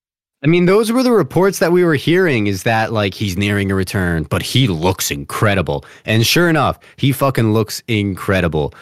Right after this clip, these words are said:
Like, his, his thighs, his quads are, I, I swear to God, like, you could have J D McNonuts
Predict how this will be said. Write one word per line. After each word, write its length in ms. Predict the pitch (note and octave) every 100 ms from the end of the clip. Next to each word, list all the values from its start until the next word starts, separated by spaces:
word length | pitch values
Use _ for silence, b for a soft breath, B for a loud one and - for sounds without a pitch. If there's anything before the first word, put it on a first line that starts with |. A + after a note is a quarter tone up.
| B
Like, 200 | - F#2
his, 440 | - C#3 D#3 D3 -
his 460 | - C3+ D#3+ C#3+ -
thighs, 720 | C#3 - - G#2 A2+ B2+ C#3
his 240 | - D#3 -
quads 920 | - - F#2 F#2+ G#2+ A#2 C#3+ D3 C3+ B B B B B
are, 460 | A#2+ B2 A#2 A2+ - _ _ _ _ -
I, 160 | C3+ -
I 120 | C#3+
swear 240 | - E3+
to 60 | D#3
God, 340 | C3+ C3+ A#2+
like, 200 | G#2+ G2+
you 100 | C3
could 100 | C3
have 560 | A#2+ C3 C3+ B2+ A2+ G#2
J 240 | G#2+ A#2
D 160 | A#2+ A#2
McNonuts 800 | A2 G2 A2+ A2+ G#2 F#2 -